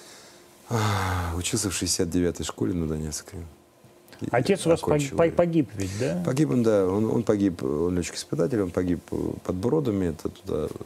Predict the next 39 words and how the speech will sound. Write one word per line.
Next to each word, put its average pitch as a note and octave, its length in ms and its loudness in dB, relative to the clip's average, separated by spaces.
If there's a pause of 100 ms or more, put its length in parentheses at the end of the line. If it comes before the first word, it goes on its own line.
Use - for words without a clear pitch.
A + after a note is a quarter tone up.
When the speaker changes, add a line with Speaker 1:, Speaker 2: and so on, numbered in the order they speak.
(160)
Speaker 1:
рядом E2 260 -4
на E2 60 -4
границе F2+ 340 -2
с - 40 -6
Польшей, - 320 -6
Киевский - 340 -2
военный F2+ 320 0
округ. C3 380 0
И A2 40 0
так D#3 200 0
мы D3 80 0
оказались A2+ 400 -2
в - 40 -10
Киеве. D3 280 0
Десять A2+ 300 -2
лет G#2 140 -2
я F#2 100 -2
п-, - 160 -6
провел F#2+ 320 -2
в F2+ 80 -12
Киеве. D3 200 2
Speaker 2:
Брод — E3+ 140 6
Speaker 1:
Очень D#3 80 4
Speaker 2:
это D3 80 4
Ровенская D#3 440 4
область, A2+ 260 0
это A#2+ 80 0
граница C3 320 0
Speaker 1:
Да, C3 100 8
Speaker 2:
с A2+ 60 4
Speaker 1:
да, A2+ 60 6
Speaker 2:
Львовской - 460 2
Speaker 1:
я B2+ 140 8
Speaker 2:
областью. C#3 140 4
Speaker 1:
очень-очень B2+ 540 2
люблю G2 380 2
Speaker 2:
Собственно, F#2+ 280 4
Бродский C#3+ 400 4
поэтому. A2 420 -2